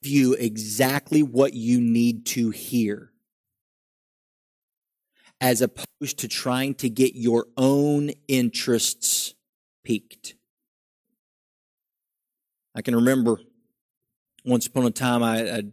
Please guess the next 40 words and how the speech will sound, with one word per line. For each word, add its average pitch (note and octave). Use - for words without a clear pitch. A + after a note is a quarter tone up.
attended B2
a G#2
church B2+
and A2+
I A#2
just, A2+
I -
didn't C3+
like B2
the A#2+
way A#2+
the G#2+
pastor A#2
preached. -
I -
just B2
didn't, D3+
I B2
just D3+
didn't C3+
like G#2
it. -
And A2
we C3
attended B2
for B2
a B2
little A#2
while A#2+
and A#2
I A#2
was G#2+
just, -
<sighs> -
"This -
is, A#2+
this -
is E2+
really B2
not, G#2+